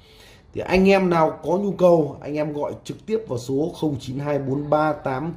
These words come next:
tứ quý bảy đấy, để được tư vấn hỗ trợ cài đặt.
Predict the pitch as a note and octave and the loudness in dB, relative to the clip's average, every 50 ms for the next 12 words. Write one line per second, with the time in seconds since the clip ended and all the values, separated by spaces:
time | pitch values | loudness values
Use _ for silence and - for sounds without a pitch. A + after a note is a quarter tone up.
0 | - - D3+ D3+ C#3 D#3+ F#3 D#3+ D#3 C3+ G2 D#2+ - - - - - - - _ | -8 -6 -6 -6 -4 -2 0 0 0 0 -2 -6 -10 -14 -20 -20 -20 -20 -20 _
1 | - - - - C3 A#2+ A#2 A#2 A#2 A#2 - - - F3+ F3 E3+ D#3+ C3+ C#3+ D3 | -14 -12 -6 -4 -4 -2 0 0 -2 -2 -4 -4 -2 0 0 0 2 4 2 2
2 | E3+ E3 G3 - - - F3+ F3 G3+ - - - - - - - - C3+ C#3 D#3 | 4 2 0 -2 -2 -2 -2 -2 -2 -4 -8 -12 -18 -20 -18 -6 -4 -2 0 0
3 | D3 - | 0 -2